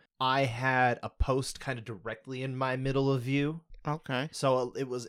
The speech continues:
Speaker 1: very easy for the guys to kind of go behind something that would block my view.
Speaker 2: It seemed like a lot of, there was open seats in your area. Seemed like there wasn't too many
Speaker 1: On the
Speaker 2: people
Speaker 1: media
Speaker 2: s-,
Speaker 1: table?
Speaker 2: yeah, sitting
Speaker 1: It
Speaker 2: there.
Speaker 1: was actually just spread out. For whatever reason, they spread the thing out, like,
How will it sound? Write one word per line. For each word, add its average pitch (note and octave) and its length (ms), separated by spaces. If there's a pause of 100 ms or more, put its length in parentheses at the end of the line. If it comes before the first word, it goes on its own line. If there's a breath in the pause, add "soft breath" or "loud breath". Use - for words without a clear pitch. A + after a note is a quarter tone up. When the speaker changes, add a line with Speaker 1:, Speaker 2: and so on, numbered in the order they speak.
Speaker 1:
very C3+ 300
easy B2 400
for A#2+ 160
the A2 100
guys A#2 460
to A2+ 300
kind A#2 220
of G#2 160
go G#2+ 500 (320)
behind G#2 500
something A2 400
that G2+ 140
would F2+ 120
block F#2+ 300
my F#2+ 180
view. F#2+ 340 (140)
Speaker 2:
It - 80
seemed C#4+ 300
like A3 160
a E3+ 60
lot E3 360
of, C3 220 (320)
there C#3+ 100
was C3+ 140
open C3+ 240
seats - 300
in A2 100
your F#2+ 120
area. C#2+ 420 (260)
Seemed C3 200
like A#2 120
there A#2+ 100
wasn't B2 280
too C3+ 100
many B2+ 160
Speaker 1:
On C#3+ 80
the B2+ 60
Speaker 2:
people B2+ 120
Speaker 1:
media D3+ 140
Speaker 2:
s-, D#3 60
Speaker 1:
table? F#3+ 260
Speaker 2:
yeah, B2 220
sitting - 260
Speaker 1:
It G#2+ 100
Speaker 2:
there. F#3+ 40
Speaker 1:
was E3+ 140
actually G#3 280
just F#3+ 220
spread D3 380
out. A2 260 (100)
For C3 160
whatever C#3+ 260
reason, C#3 320
they A2+ 120
spread C#3 580
the B2+ 60
thing B2 260
out, B2 180
like, G2+ 160